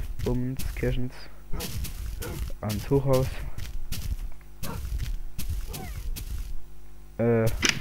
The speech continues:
so. Alter. Ich brauch diese halben,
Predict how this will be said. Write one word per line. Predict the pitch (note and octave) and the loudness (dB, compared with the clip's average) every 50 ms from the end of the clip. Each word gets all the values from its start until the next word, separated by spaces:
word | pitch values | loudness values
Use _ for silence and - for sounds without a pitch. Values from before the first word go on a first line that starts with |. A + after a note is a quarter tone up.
| - - - - - - - | 0 0 0 0 0 -2 0
so. | - G#2 F#2+ F#2+ - - - - - - - - - - - - - - - - - - - - - - - - - - - | 2 2 2 2 2 0 0 0 0 0 -4 -12 -12 -12 -12 -12 -12 -14 -14 -14 -14 -16 -16 -14 -14 -14 -14 -16 -16 -6 2
Alter. | - - D3+ E3+ - - A2+ G2 F#2+ - - - - - - - - - - - - - - - - - - - - - - - - - - - - - - - - - - - - - - - - - - - - - - - - - | 8 12 12 12 12 10 6 4 2 0 -4 -12 -14 -14 -12 -8 -4 -2 -2 0 0 0 -2 -4 -8 -8 -8 -8 -10 -12 -14 -16 -18 -6 0 0 2 2 2 0 -2 -4 -4 -2 -2 -2 -2 -2 -4 -8 -10 -10 -10 -10 -12 -12 -10 -10
Ich | - - - | -10 -8 -4
brauch | - - B2+ C3 C#3 C#3+ C3+ C3 | 0 4 6 8 8 8 6 4
diese | - - B2+ B2+ B2 B2 B2 A#2+ A#2+ | 0 0 0 2 4 4 2 4 4
halben, | B2 B2 C3+ C3+ B2 A#2 A2 G#2 G#2 G2+ F#2+ G2 | 6 6 6 6 4 4 2 2 2 2 0 0